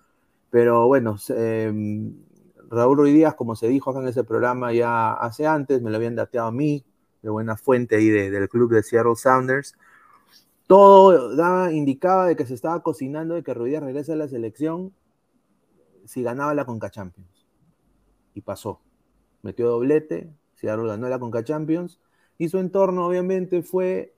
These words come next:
a buscar, eh, a un acercamiento de nuevo a la selección. Eh, los signos de, de todo lo que es esta maquinaria de humo de la selección peruana, hace un afiche diciendo, "Ruiz Díaz, felicitaciones por la,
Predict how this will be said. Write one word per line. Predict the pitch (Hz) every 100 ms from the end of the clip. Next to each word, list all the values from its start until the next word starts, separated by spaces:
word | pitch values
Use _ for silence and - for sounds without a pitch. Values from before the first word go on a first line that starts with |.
| _
a | 123 143 160 - -
buscar, | 127 123 - 135 131 139 151 - -
eh, | 113 110 104 101 101 95 - - -
a | - 131
un | 147 170
acercamiento | 160 160 - 139 156 175 180 175 165
de | 143 143
nuevo | 156
a | 160
la | 151
selección. | 127 123 - 175 185 185 190 _ _ _ _ _ _ _ _ _ 127
Eh, | 127 127 127 123 123 127
los | 131 -
signos | 202 196 180 160 147
de, | 135 127 120 120 117 117 110 107 107 107
de | 120 123
todo | 160 160
lo | 156 -
que | 156
es | 151
esta | 165 151 - 156 139
maquinaria | 131 117 123 135 147 147 139
de | 123
humo | 143 147 143
de | 127
la | 113
selección | 117 110 135 135
peruana, | 131 135 151 151 156 156 156
hace | 131 131 143
un | 135
afiche | 120 - 151 135 117
diciendo, | 113 120 131 131 127 117 110 110
"Ruiz | 117 131
Díaz, | 147 127
felicitaciones | 123 113 117 110 113 - 147 151 151 143 123 110
por | 110 107
la, | 107 104 98